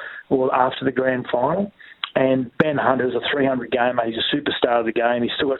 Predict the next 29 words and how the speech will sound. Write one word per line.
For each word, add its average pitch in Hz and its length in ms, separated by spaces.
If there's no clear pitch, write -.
two 139 100
years 135 240
to 120 100
run 127 180
on 123 80
his 113 180
contract. 123 440
He's 120 100
on 120 100
a 123 40
million 135 340
dollars 127 320
a - 20
year 120 220
at 127 60
the - 120
Saint 131 140
George 127 240
Illawarra 120 340
Dragons. 123 540
They 127 140
sacked 156 220
the 135 60
coach, 139 360
which 135 160
was, 120 220
he's 123 160
a 117 80
good 139 260